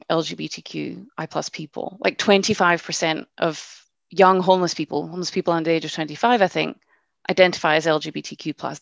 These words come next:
That's another factor of, of gentrification that I think the loss of,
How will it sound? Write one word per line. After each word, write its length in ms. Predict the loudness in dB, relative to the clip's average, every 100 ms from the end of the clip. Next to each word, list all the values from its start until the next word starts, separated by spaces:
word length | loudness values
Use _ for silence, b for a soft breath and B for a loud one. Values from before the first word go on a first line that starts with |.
| -2
That's 320 | 2 2 2
another 320 | 2 4 4
factor 400 | 2 -4 -4 -6
of, 140 | -6 -10 B B B
of 80 |
gentrification 640 | 0 0 0 -4 -2 -2 -2
that 140 | -6
I 80 | -6
think 300 | -2 -2 -2 -8 b b b b b
the 120 | 2 4
loss 420 | 6 4 4 2
of, 140 | -2